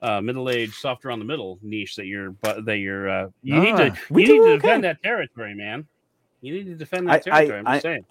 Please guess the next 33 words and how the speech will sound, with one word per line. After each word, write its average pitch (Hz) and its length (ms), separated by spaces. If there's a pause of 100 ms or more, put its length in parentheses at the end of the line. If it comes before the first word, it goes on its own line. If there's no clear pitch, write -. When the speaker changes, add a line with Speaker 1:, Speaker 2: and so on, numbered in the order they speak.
Speaker 3:
I 127 100
need 156 240
to, 143 300
uh, 131 420
well, 180 180
I 165 80
need 220 180
to 226 60
reach 196 240
out 185 260
to 185 80
my 160 200
fellow 160 560
middle-aged 143 800
Latino 139 380
brethren, 151 440
because 95 400 (300)
this - 60 (120)
Speaker 1:
Right. 190 120
Speaker 3:
is 143 80
the 139 160
age 170 240
where 123 180
we 113 160
all 113 160
start 117 260
kinda 117 220
dropping 101 480
off 104 400
<laughs> - 100
social 135 400
media 139 640 (140)
and 190 340